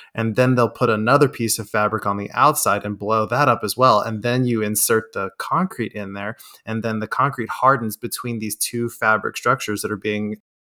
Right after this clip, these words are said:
supported by just the, the air and the machinery b-, continuing to blow the air. And then when the concrete dries enough, you just remove the, the fabric, and boom, there you go. So yeah, there's another little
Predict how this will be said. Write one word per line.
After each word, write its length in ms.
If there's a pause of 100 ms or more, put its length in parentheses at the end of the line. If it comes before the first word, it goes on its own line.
(120)
supported 580
by 380 (100)
just 300
the, 220
the 260
air 200
and 120
the 40
machinery 520
b-, 200
continuing 480
to 80
blow 300
the 160
air. 220 (340)
And 220
then 200
when 140
the 60
concrete 480
dries 400
enough, 380
you 60
just 240
remove 480 (480)
the, 280
the 80
fabric, 580
and 160
boom, 260
there 140
you 120
go. 340
So 220
yeah, 200
there's 260
another 180
little 380